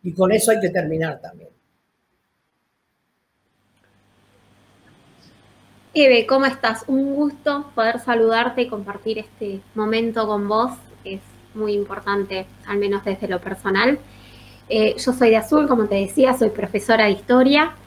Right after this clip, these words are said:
Speaker 2: Ah, doy clases en colegios secundarios, en terciarios, y ahora también soy coordinadora de políticas estudiantiles en un instituto de acá de Azul.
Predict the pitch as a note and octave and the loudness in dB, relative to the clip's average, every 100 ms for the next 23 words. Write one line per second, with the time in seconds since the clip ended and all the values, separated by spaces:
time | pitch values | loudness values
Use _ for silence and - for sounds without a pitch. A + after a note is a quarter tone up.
0 | - - - - - G#3 G3+ A3 A3+ A3 | -20 -20 -20 -12 -4 -4 -2 0 0 0
1 | A#3 A#3 A#3 G#3+ F#3+ G3+ A3 - G#3+ G#3+ | -2 -2 -2 -2 -2 -4 -4 -4 -2 2
2 | A#3 B3 B3+ B3+ B3+ B3+ - G#3 G#3 G3+ | 4 4 4 4 0 -4 -12 -8 -8 -8
3 | G3+ - - A3+ A3+ A#3+ B3+ C#4 - - | -8 -10 -4 0 2 2 2 2 -4 -18
4 | - - - - A3 A3 A#3 A3+ G#3+ A#3+ | -20 -20 -10 0 4 4 2 2 2 0
5 | B3 A#3+ A#3+ A#3+ - A3+ G#3 G#3 G#3 A3 | 0 0 0 -2 -4 -2 0 0 2 2
6 | A#3 A#3 A#3 G3+ G3+ G3+ G#3 G#3+ A3 - | 2 2 0 -2 -4 -4 -4 -4 -4 -8
7 | - - - A3 G3+ A3 G#3+ B3 B3 C4 | -20 -20 -4 -2 0 -2 2 2 4 2
8 | - A#3 A#3+ A3+ - G#3+ - A3+ A3 G#3 | 0 -6 -4 -4 -6 -10 -6 -4 -2 -4
9 | G#3 G3 F#3+ - G3 | -2 -4 -4 -10 -14